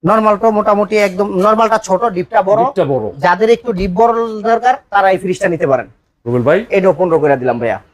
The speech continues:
Speaker 2: এটা করা যায় না ভাই?
Speaker 1: আচ্ছা, চোদ্দ করে
Speaker 2: শুনেন,
Speaker 1: দিলাম।
Speaker 2: নাইম ভাই আসে হলো কাস্টমারের জন্য, আর আপনি নিজেই তো,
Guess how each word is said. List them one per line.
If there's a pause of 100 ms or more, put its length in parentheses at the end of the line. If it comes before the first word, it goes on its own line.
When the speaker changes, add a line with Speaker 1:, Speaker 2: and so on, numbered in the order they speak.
(140)
Speaker 2:
এটা
করা
যায়
না
ভাই?
Speaker 1:
আচ্ছা,
চোদ্দ
করে
Speaker 2:
শুনেন,
Speaker 1:
দিলাম।
Speaker 2:
নাইম
ভাই
আসে
হলো
কাস্টমারের
জন্য,
আর
আপনি
নিজেই
তো,